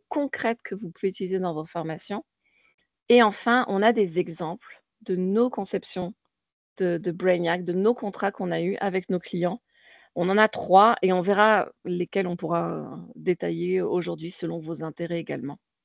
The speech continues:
Euh, moi, j'ai pas de problème à ce que vous m'interrompiez si vous avez des questions. C'est juste que je ne vois pas le chat, je ne vois pas les participants, donc mon partenaire va, va me dire, mais il n'y a aucun problème si vous voulez, euh,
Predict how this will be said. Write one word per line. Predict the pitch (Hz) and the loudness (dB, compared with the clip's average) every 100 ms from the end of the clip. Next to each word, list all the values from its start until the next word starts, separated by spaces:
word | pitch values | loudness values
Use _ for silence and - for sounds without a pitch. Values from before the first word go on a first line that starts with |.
| _ _ _ _ _ _ _ - - - | _ _ _ _ _ _ _ -20 -10 -2
Euh, | 196 | 2
moi, | 220 | 2
j'ai | 240 | 2
pas | 226 | 0
de | 233 | -2
problème | 240 214 233 | 0 2 2
à | 208 | 0
ce | - | -4
que | 196 | -6
vous | 185 180 | -4 -4
m'interrompiez | 175 170 185 170 - 214 208 | -4 -4 -6 -6 -2 0 0
si | - | -2
vous | 170 165 | -4 -2
avez | 175 | 0
des | 170 | -2
questions. | 160 165 - 190 214 - - - - | -4 -8 -8 -6 -6 -8 -20 -20 -8
C'est | - | -4
juste | 190 254 | -2 -2
que | 226 | -2
je | 190 | 0
ne | 190 | 0
vois | 180 | 0
pas | 175 233 | 2 4
le | 233 | 4
chat, | - 233 - | 2 0 0
je | 196 185 | -4 -2
ne | |
vois | 175 175 | -2 2
pas | 226 | 4
les | 220 | 4
participants, | 214 190 - 190 196 190 | 2 -4 -6 -10 -4 -2
donc | 180 - | -4 -4
mon | 175 | -4
partenaire | 170 185 - 185 185 185 | -2 -2 -2 0 0 0
va, | 165 160 151 151 180 _ _ _ _ | -2 -4 -4 -8 -12 _ _ _ _
va | - 170 | -4 -2
me | 170 | -2
dire, | 156 202 | -2 -2
mais | 185 | 0
il | |
n'y | 170 | 0
a | |
aucun | 165 180 | 0 -2
problème | 175 180 - 143 - | -8 -8 -6 -8 -10
si | - | -16
vous | - - | -14 -12
voulez, | 165 170 165 | -8 -6 -6
euh, | 151 | -8